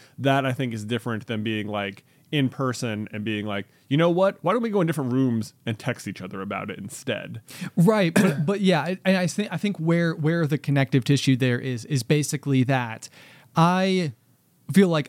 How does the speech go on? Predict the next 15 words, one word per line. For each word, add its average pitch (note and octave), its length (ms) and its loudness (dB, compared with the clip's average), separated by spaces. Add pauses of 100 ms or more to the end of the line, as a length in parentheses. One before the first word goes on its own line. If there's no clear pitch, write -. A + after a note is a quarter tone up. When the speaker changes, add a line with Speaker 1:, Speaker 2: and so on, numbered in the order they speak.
Speaker 2:
I D#3 160 0
could E3 520 4 (340)
have F3 500 0
the D3 80 2
discussion C3 800 -2 (800)
via F3 320 8
text C3 380 -2 (100)
as E3 300 2
effectively, C3 840 2 (220)
if F3 160 4
maybe C4 200 6
not A#3+ 180 2
even D3 200 2
more D3 400 0
effectively B2+ 720 0